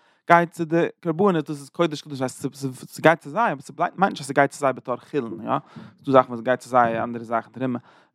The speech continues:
עס גייט צו זיין, עס וועט, איך קען, אה, דו קענסט עסן מיט די הארן, אבער עס הייסט נישט, דארף, אה, עפעס קדושים, עס איז איינקען קדושים, אה, מנחה, גייט צו דער כהן, אבער עס איז קודש, קדושים, ווען זי גייט צו דער כהן, דאס איז א חילוק פון דער קרבן, בייעץ, ווען זי גייט צו דער כהן, אבער א חילוק גייט מען עס ביי, א חילוק, אה, פון דער כהן.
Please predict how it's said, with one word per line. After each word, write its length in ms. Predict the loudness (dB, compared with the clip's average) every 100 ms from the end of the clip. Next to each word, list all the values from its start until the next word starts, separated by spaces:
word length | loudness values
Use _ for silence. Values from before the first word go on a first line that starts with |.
| -8
עס 80 | 2
גייט 180 | 4
צו 100 | 2
זיין, 140 | -4 -4
עס 120 | -4
וועט, 140 | -10
איך 80 | -10
קען, 160 | -6 -6 -6
אה, 200 | -6 -6 -8
דו 60 |
קענסט 240 | -8 -4 -4
עסן 180 | -4
מיט 80 | -6
די 60 | 2
הארן, 260 | 4 4
אבער 120 | 2 -6
עס 120 | -4
הייסט 220 | -4 -6
נישט, 120 | 0
דארף, 200 | 0 0 -4 -10 -12 _ _ _ -8
אה, 140 | -6
עפעס 220 | -6 -8
קדושים, 500 | -6 4 4 2 -12
עס 60 | -6
איז 60 |
איינקען 280 | -4 -4 -6
קדושים, 600 | -4 -4 -2 -4 -4 -4
אה, 120 | -8
מנחה, 440 | -2 0 0 0 -2 -2 _ 0
גייט 140 | 2
צו 100 | 2
דער 60 | -4
כהן, 140 | 0 2
אבער 140 | 2
עס 60 | 0
איז 80 | 0
קודש, 300 | 2 2 0
קדושים, 280 | -4 -6
ווען 100 | -8
זי 60 | -2
גייט 180 | 2 2
צו 60 | 0
דער 80 | -2
כהן, 260 | 0 0
דאס 80 | -4
איז 140 | -4
א 40 | -2
חילוק 360 | 4 4 4
פון 120 | -2 -4
דער 60 |
קרבן, 320 | 4 4 4
בייעץ, 220 | 0 -4 -4
ווען 120 | -10
זי 80 | 0
גייט 180 | 0
צו 80 | 0
דער 100 | -6
כהן, 240 | -4 -4 -4
אבער 140 | -4
א 20 |
חילוק 300 | 2 4 4
גייט 200 | 2 0
מען 80 | -2
עס 40 |
ביי, 160 | -6 -6
א 20 |
חילוק, 500 | -6 -2 0 0 -2 -8 _ _ _ _ _ -10
אה, 280 | -6 -2 -4 -2
פון 120 | -2
דער 100 | 0 0
כהן. 320 | 2 2 0